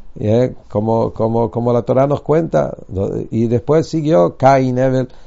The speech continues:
en toda la historia de humanidad, hasta que venga Mashiach, se trata de una batalla, una guerra que hay entre el bien y el mal.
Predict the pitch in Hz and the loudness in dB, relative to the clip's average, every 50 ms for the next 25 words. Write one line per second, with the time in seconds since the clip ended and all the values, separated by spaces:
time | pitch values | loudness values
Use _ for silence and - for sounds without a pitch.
0 | - - - 120 110 101 - 190 214 208 202 190 170 143 - - - 160 170 170 | -18 -6 -4 -4 -2 4 6 8 8 8 8 6 4 4 0 2 4 6 6 6
1 | 151 139 131 123 117 110 110 113 110 113 117 113 110 110 113 117 120 131 143 139 | 6 6 6 4 4 4 2 2 0 0 0 0 0 0 2 2 2 2 2 -2
2 | - - - - - - - - 143 151 131 - 151 - 127 113 110 120 131 131 | -6 -14 -20 -20 -20 -8 2 6 6 6 6 4 0 0 0 0 2 2 2 2
3 | 131 123 113 107 - - 107 101 101 107 120 135 135 - - - - - - - | 0 0 0 -2 -2 -4 -2 0 0 2 2 0 -2 -4 -10 -16 -16 -16 -14 -4
4 | - 110 - - - 135 156 170 131 147 151 139 120 120 107 107 104 101 98 95 | -4 -4 0 4 6 6 6 6 6 2 2 2 2 2 2 2 2 2 0 0
5 | - 131 147 160 156 127 135 139 127 117 107 98 95 98 117 151 151 135 139 135 | 2 4 6 6 4 4 2 2 2 2 0 0 -2 0 2 0 2 2 0 0
6 | 117 - 117 113 123 139 139 143 - 120 104 107 101 104 98 98 104 110 113 110 | 0 0 0 2 2 2 2 0 -2 -2 -4 -2 -4 -4 -2 -2 0 0 0 0
7 | 104 95 87 85 85 80 - | -2 -2 -2 -2 -4 -4 -6